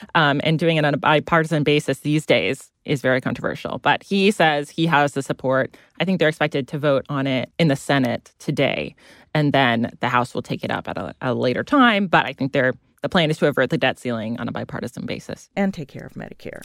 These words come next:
Speaker 1: Yes,
Speaker 2: We'll knock,
Speaker 1: both.
Speaker 2: knock two things off of
Speaker 1: <laughs>
Speaker 2: our continuing agenda. Well, let us move to covid. Um, what's the latest on what we know about the Omicron variant, Sarah? I've seen all kinds of stuff. It's, you know, it spreads twice as fast, but it doesn't cause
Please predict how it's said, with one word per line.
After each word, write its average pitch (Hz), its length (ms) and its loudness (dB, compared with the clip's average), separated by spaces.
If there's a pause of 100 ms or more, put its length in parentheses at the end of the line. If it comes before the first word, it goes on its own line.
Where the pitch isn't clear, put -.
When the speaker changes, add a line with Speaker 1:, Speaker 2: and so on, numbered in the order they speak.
Speaker 1:
Yes, - 180 2
Speaker 2:
We'll - 140 -14 (120)
knock, 165 160 0
Speaker 1:
both. - 120 0
Speaker 2:
knock 226 200 2
two 277 120 -2
things 240 180 4
off 214 180 4
of 214 400 4
Speaker 1:
<laughs> - 40 -16
Speaker 2:
our 370 200 6
continuing 196 520 2
agenda. - 320 -10 (340)
Well, 233 120 6
let 285 160 8
us 302 160 2
move 247 300 6
to 247 100 -2
covid. 180 500 4 (100)
Um, 196 340 2
what's 277 340 2
the 285 80 -2
latest 247 420 0
on 220 160 -2
what 214 160 0
we 233 80 2
know 214 180 2
about 208 280 0
the - 180 -2
Omicron 254 640 -2
variant, 320 500 -2
Sarah? 202 520 -6
I've 220 160 4
seen 269 220 4
all 254 180 6
kinds 233 300 2
of 220 80 -6
stuff. 170 320 2
It's, 170 180 -6
you 180 80 0
know, 170 120 -2
it - 180 -2
spreads 226 520 2
twice 240 320 2
as 196 120 -10
fast, 202 360 2
but 185 80 -8
it 180 100 -6
doesn't 196 280 2
cause 208 460 4